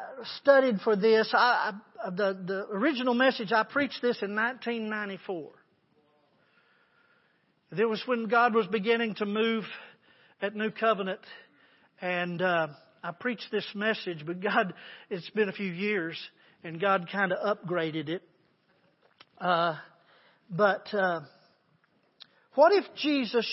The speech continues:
showed up and you missed it? What if He really came and it was the Sunday you wasn't here?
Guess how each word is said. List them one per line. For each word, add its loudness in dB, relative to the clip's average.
showed 4
up 2
and -6
you -4
missed -6
it? -16
What 8
if 2
He 4
really 6
came 2
and -2
it -6
was -4
the -4
Sunday 0
you -2
wasn't -2
here? -4